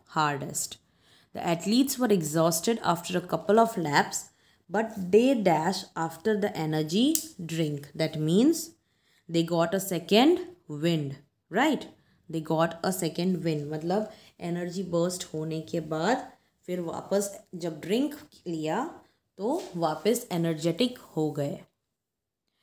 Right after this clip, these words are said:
Brian wanted to join the swimming club. Mom doesn't like it, but I am going to go to bat for him. That means कि उसको सपोर्ट करने के लिए मैं जाऊँगा।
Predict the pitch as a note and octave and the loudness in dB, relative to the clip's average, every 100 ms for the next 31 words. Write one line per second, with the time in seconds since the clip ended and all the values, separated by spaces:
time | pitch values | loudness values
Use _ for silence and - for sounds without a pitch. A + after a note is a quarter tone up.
0 | _ - E3 F3+ F#3 A3+ C#4 G#3+ F3 F3+ | _ -4 2 6 6 6 4 2 2 2
1 | G#3+ A#3 B3 F3 F3 E3 G3+ A3 - A3+ | 2 0 0 2 2 4 4 2 2 4
2 | B3+ B3 G3+ D#3 D3 - _ _ _ _ | 6 6 4 0 -2 -8 _ _ _ _
3 | - F3+ A3+ C4+ A#3 G#3+ C4 B3+ G3+ E3 | -4 2 4 4 2 0 -2 0 2 4
4 | E3+ G3 G#3+ G#3+ F3 - - D#3+ D#3+ G3+ | 4 2 0 0 0 0 0 2 4 6
5 | F#3 D#3+ E3+ F3+ F3+ F#3+ A3+ D#4 - - | 4 4 4 4 2 4 4 4 -2 -16
6 | _ _ _ _ _ D#3 F3+ A#3 C4+ A3 | _ _ _ _ _ 0 4 4 2 0
7 | B3 E4 F#3+ E3 D#3+ G3+ - - - - | 0 0 2 6 6 6 2 -12 -8 0
8 | D#3 F#3+ D#4 D#4 - _ - E3 C#3+ C#3 | 4 6 4 2 -14 _ -6 -6 -4 -8
9 | - _ _ _ _ E3 E3 F3+ F#3 A3 | -14 _ _ _ _ -8 -4 2 4 6
10 | E4 - - - _ _ _ _ _ _ | 4 2 -4 -12 _ _ _ _ _ _
11 | _ _ _ _ _ - G#3 F3+ - A3 | _ _ _ _ _ -2 0 0 2 4
12 | A3+ F#3 F#3 F#3 F#3 F#3+ F3 F3+ F3 F3 | 4 0 2 2 2 0 2 0 0 0
13 | E3+ E3 F3+ C4+ F4 - D#3 D#3 D3 D#3 | 0 2 2 2 0 -6 -4 -2 0 0
14 | D3+ C#3 | -2 -4